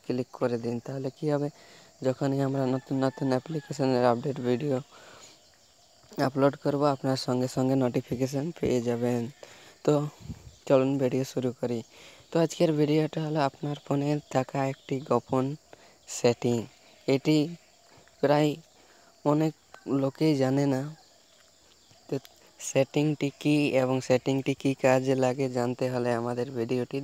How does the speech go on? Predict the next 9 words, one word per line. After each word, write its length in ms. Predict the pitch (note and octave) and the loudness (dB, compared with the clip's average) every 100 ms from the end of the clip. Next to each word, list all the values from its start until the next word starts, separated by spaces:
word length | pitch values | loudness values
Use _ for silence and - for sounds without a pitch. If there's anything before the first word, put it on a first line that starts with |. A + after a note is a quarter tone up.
| C3+ | -2
দেখতে 240 | - C3+ | -2 -4
থাকুন। 360 | B2 A2 B2+ A#2+ B2 - - - - - - - - - - - - - | -2 -2 -2 -4 -6 -18 -20 -20 -20 -20 -20 -20 -20 -20 -20 -20 -20 -2
তো 60 | D#3 | 2
এর 60 | D#3 D3 | 4 6
জন্য 160 | D#3+ D3+ | 6 6
আপনি 140 | D3+ D3+ D3 | 4 0 0
সেটিংয়ে 420 | C3+ - D3 D3 | -2 -2 -2 -2
যাবেন। 360 | C#3 C#3 C#3 D3 D#3 D3 - _ _ _ - _ _ _ _ _ - _ - - - - - | 0 -2 -2 -6 -8 -16 -20 _ _ _ -20 _ _ _ _ _ -20 _ -20 -20 -20 -20 -14
সেটিংয়ে 440 | D3 C#3+ D#3 D3+ | -12 -6 -2 -2